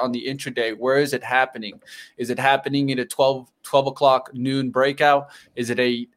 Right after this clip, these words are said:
a nine thirty breakout right at the open? No. You would have saw, guess what? I would have gone into at least an hourly chart, and you can clearly see a lot of the times when are these spikes happening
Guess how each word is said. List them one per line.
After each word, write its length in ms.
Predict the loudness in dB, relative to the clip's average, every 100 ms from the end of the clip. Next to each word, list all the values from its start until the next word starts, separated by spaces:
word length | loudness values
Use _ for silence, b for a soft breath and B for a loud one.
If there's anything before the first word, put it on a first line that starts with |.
| -8
a 80 | -2
nine 360 | 2 0 0
thirty 320 | 0 2 2 -2
breakout 460 | -2 0 -2 0
right 160 | -2 -4
at 100 | -4
the 160 | 0
open? 420 | 0 0 -6 -8 -8
No. 480 | -2 2 2 0 -8 _
You 160 | -6 -2
would 80 | -2
have 60 | -2
saw, 400 | 2 4 4 4
guess 340 | 0 -2 -2
what? 320 | -2 -2 -4 B B B
I 60 | -4
would 100 | -4
have 140 | -4
gone 240 | -2 -2 -2
into 260 | -6 -4
at 200 | -4 -4
least 260 | -6 -6 -6
an 80 | -6
hourly 480 | -2 0 2 0 -6
chart, 400 | -2 -2 -2 -8 B B
and 140 | -8
you 80 | -6
can 160 | -4 -6
clearly 420 | -2 -2 0 -4
see 300 | -4 -2 0
a 80 | 2
lot 220 | 4 2
of 80 | 2
the 80 | -4
times 480 | 0 0 0 -4
when 180 | -4 -4
are 40 | -4
these 280 | -6 -8
spikes 380 | -2 2 2 2
happening 560 | 2 2 0 -10 -10